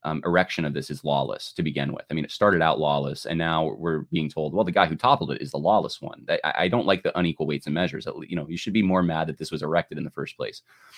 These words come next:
But I think that it's because there was a vacuum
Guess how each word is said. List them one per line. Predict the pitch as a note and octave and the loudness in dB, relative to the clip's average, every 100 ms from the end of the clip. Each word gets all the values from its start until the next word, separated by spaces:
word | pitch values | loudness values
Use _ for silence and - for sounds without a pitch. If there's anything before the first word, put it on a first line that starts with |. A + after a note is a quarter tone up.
| - | -4
But | - F#2+ | 4 6
I | |
think | F#2 B2+ A2 - | 6 2 0 4
that | E2 - | 2 2
it's | E2+ - | -4 -4
because | E2+ - F#2+ E2+ | -8 0 -2 0
there | E2+ | -2
was | D#2+ D2+ - | 0 -2 -4
a | D2+ D2 | -6 -4
vacuum | C#2+ C2+ D2 - - | -4 -4 -6 -12 -18